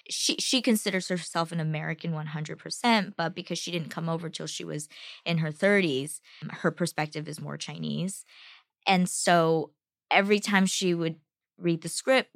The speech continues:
there were things that she's like, "Well, you don't understand. There, there are things that you don't understand about China, and you need to understand them in order to tell the story." And I would say,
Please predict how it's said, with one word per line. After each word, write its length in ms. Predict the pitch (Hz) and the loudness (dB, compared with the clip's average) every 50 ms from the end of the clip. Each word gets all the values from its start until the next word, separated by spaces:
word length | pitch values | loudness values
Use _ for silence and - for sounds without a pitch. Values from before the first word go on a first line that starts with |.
| 202 - | -8 0
there 160 | - 185 180 180 | 2 4 4 4
were 100 | 180 175 | 4 2
things 340 | - - 190 180 180 180 | 0 -2 0 0 0 0
that 100 | - - | -2 -4
she's 220 | - - 180 165 175 | -6 -4 -4 -4 -4
like, 140 | 170 - - | -4 -2 2
"Well, 80 | 214 208 | 2 2
you 100 | 214 247 | 2 4
don't 180 | 254 262 247 240 | 2 2 4 4
understand. 600 | 214 190 180 - - - 190 175 160 160 - 175 | 4 2 2 -2 -6 -6 -6 -6 -4 -4 -6 -2
There, 180 | - 196 196 - | 0 0 0 0
there 120 | 196 202 196 | 2 2 2
are 40 | 190 | 2
things 280 | - - 247 254 254 226 | 2 0 0 0 0 -2
that 60 | - | -4
you 80 | - | -2
don't 80 | 196 190 | 0 0
understand 340 | 180 175 175 - - 170 160 | 0 0 -2 -6 -8 -8 -6
about 180 | 156 156 - - | -6 -6 -8 -10
China, 360 | - - 165 156 156 143 - - | -8 -6 -6 -6 -6 -6 -8 -6
and 120 | - 170 - - | -6 -6 -6 -6
you 200 | 180 175 220 233 | -6 -4 0 0
need 140 | 240 254 226 | 0 0 0
to 120 | - - | 0 -2
understand 560 | - 180 170 170 - - - 175 170 170 170 160 | -2 -2 -4 -4 -6 -6 -4 -2 -2 -2 -2 -2
them 200 | 156 151 151 151 - - - - | -2 -4 -6 -8 -10 -14 -10 -4
in 120 | - 185 180 | 0 0 2
order 260 | - 175 180 180 175 | 4 2 2 0 0
to 120 | 190 - | -6 -8
tell 180 | - - 170 156 | -6 -2 -2 -2
the 100 | 151 - | -4 -4
story." 540 | - - - - 160 156 - - - 185 - _ _ - - - - - - - - - | -10 -8 -6 -4 -4 -4 -6 -8 -12 -14 -14 _ _ -20 -20 -20 -20 -20 -20 -20 -6 0
And 280 | 190 185 180 180 160 - - | 2 2 4 2 0 -4 -4
I 140 | - 196 196 | -2 -2 0
would 160 | 196 202 220 | 0 -2 -6
say, 500 | - - - 185 180 170 165 170 - - | -6 -4 0 2 2 2 2 0 -4 -10